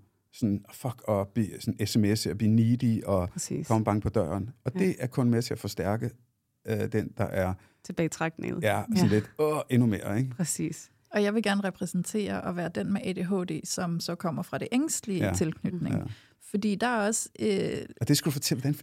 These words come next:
Speaker 1: er det? Det er jeg virkelig
Speaker 3: Jamen, det er
Speaker 1: nysgerrig
Speaker 3: det,
Speaker 1: på.
Speaker 3: ikke? Fordi det,
Speaker 2: <laughs>
Speaker 3: altså, jeg er jo også stadig lige ved at lære det hele at kende, fordi det er kun lige her i efteråret, eller slå røvel her i starten af det her år, at jeg har fået min diagnose med A D H D.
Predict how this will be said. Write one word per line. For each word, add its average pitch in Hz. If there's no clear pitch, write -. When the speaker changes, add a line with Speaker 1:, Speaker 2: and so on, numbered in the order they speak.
Speaker 1:
er 120
det? 101
Det 131
er 127
jeg 120
virkelig 123
Speaker 3:
Jamen, 240
det -
er 269
Speaker 1:
nysgerrig 285
Speaker 3:
det, 330
Speaker 1:
på. 339
Speaker 3:
ikke? 349
Fordi 254
det, 233
Speaker 2:
<laughs> -
Speaker 3:
altså, 240
jeg 240
er 277
jo 254
også 226
stadig 226
lige 233
ved 220
at 196
lære 196
det 220
hele 208
at 226
kende, 220
fordi 208
det 185
er 185
kun 226
lige 240
her 233
i 214
efteråret, 208
eller 180
slå 196
røvel 190
her 196
i 196
starten 226
af 226
det 214
her 214
år, 202
at 202
jeg 208
har 196
fået 202
min 208
diagnose 202
med 220
A 202
D 190
H 196
D. 208